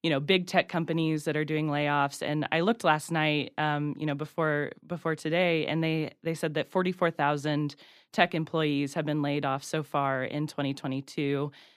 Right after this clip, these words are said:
Um, and, you know, Denver isn't immune to that. Um, so last month, um, Twilio, that has a big presence here, they're not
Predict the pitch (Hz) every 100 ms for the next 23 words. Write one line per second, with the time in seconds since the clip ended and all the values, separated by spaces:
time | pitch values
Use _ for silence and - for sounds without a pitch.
0 | _ - 147 143 - 165 147 175 165 175
1 | 175 180 160 156 143 139 143 151 160 165
2 | 165 170 - - 143 139 139 139 - -
3 | 160 147 147 165 175 - 170 156 147 143
4 | - - - 147 135 135 127 - 196 190
5 | 170 147 139 139 143 156 147 - 165 160
6 | 160 160 - 160 151 151 156 143 170 180
7 | 175 151